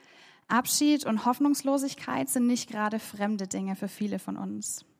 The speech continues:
Wenn vielleicht auch nicht unbedingt in Verbindung mit der Ostergeschichte, weil da wissen wir ja zum Glück, wie sie ausgegangen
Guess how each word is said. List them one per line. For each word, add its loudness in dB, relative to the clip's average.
Wenn 2
vielleicht 0
auch -4
nicht -2
unbedingt 0
in -4
Verbindung -2
mit -2
der -2
Ostergeschichte, -2
weil 0
da 0
wissen 0
wir -2
ja -4
zum -4
Glück, 0
wie 0
sie 0
ausgegangen -2